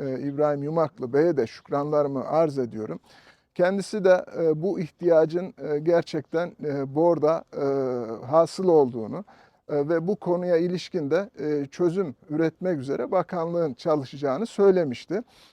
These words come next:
Bugün itibariyle, e, Tarım ve Orman Bakanlığımız, e, bu, e, genişlemeye ilişkin olumlu kararını bizlerle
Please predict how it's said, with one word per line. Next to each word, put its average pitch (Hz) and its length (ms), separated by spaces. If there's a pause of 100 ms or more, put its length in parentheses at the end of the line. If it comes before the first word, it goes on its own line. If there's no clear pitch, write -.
(300)
Bugün 214 260
itibariyle, 185 720
e, 160 520
Tarım 180 360
ve 175 40
Orman 175 400
Bakanlığımız, 127 920 (100)
e, 143 260
bu, 180 280
e, 143 300
genişlemeye 160 800
ilişkin 175 560 (320)
olumlu 175 640
kararını 160 720
bizlerle 175 640